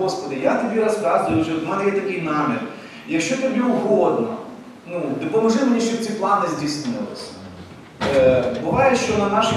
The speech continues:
молитви у Бога є, не буває, а три відповіді на наші молитви. Іноді Бог каже «да»,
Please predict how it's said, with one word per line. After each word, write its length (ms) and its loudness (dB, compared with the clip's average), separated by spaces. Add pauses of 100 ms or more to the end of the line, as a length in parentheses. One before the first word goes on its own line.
молитви 440 2
у 20 0 (120)
Бога 180 2
є, 420 2 (160)
не 60 -4
буває, 400 4
а 240 6
три 460 -2
відповіді 600 -2 (460)
на 80 -6
наші 280 -2 (160)
молитви. 340 -2 (480)
Іноді 260 2
Бог 320 2
каже 340 0
«да», 300 4